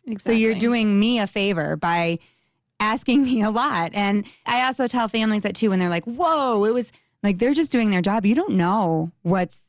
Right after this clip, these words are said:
Speaker 1: happened in Colorado. You don't know what's on the back end of the state law and why it's there and why we have to follow it. So I think you're really good at explaining when,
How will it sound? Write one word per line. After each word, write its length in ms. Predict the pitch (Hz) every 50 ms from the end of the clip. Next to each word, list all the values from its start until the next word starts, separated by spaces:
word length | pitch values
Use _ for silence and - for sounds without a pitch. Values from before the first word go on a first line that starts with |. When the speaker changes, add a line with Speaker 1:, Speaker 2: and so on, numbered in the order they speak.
| _
Speaker 1:
happened 500 | - 175 196 185 190 - - 165 156 151
in 100 | 156 156
Colorado. 720 | 147 - 160 151 151 151 156 151 156 156 - - - 208 233
You 120 | 269 208 208
don't 200 | 240 269 247 208
know 260 | 208 202 196 196 190
what's 220 | 185 185 175 -
on 140 | 190 170 165
the 80 | 165 156
back 280 | 160 165 160 170 165 -
end 360 | - 175 170 160 156 156 156
of 300 | - - 170 165 156 151
the 100 | 151 175
state 280 | 160 - - 175 165 -
law 180 | 170 165 160 156
and 220 | 160 170 175 175 175
why 460 | 180 180 196 226 220 175 165 165 160 - _ _ _ _ _
it's 180 | - 185 165 -
there 480 | 170 170 180 175 170 156 151 147 151 - _ _ _ _ _ _ _ _ -
and 180 | 185 180 180
why 160 | 180 180 180 180
we 100 | 175 175
have 140 | 175 160 156
to 100 | - 156
follow 240 | - 151 147 151 156
it. 160 | 151 - -
So 240 | - 214 185 170 - - -
I 80 | - 208
think 160 | 240 269 269
you're 100 | 302 285
really 220 | 262 254 254 262
good 240 | 208 196 208 202 196
at 100 | 196 185
explaining 500 | 185 170 - - - 185 180 180 180 180
when, 120 | 175 190